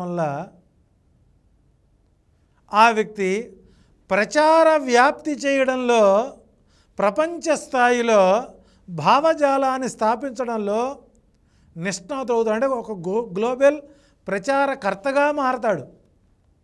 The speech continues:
ఈ వ్యక్తి భారతదేశానికి వ్యతిరేకంగా ప్రచారము మరియు సైద్ధాంతిక ఎజెండాను వ్యాప్తి చేస్తాడు. అతను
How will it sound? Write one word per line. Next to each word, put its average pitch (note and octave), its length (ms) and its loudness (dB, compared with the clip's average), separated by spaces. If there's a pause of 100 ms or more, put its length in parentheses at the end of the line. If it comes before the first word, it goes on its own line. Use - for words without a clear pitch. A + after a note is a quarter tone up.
(1200)
ఈ A#3 140 -2 (120)
వ్యక్తి A#3+ 340 0 (680)
భారతదేశానికి B3 1160 0 (720)
వ్యతిరేకంగా D4 960 4 (200)
ప్రచారము A#3 680 2 (1080)
మరియు C#4+ 440 2 (160)
సైద్ధాంతిక C#4 760 0 (180)
ఎజెండాను A#3 640 -2 (540)
వ్యాప్తి B3 480 0 (120)
చేస్తాడు. G3+ 640 -2 (2500)
అతను B3 320 -2